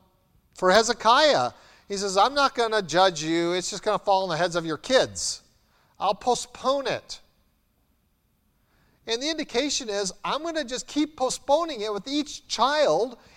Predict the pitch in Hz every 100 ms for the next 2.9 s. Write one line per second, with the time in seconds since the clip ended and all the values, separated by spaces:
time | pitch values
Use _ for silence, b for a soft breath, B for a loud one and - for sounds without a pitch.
0 | b 294 320 - - - 320 339 208 254
1 | b b b 208 233 285 277 262 277 -
2 | - 294 311 359 359 254 175 123 92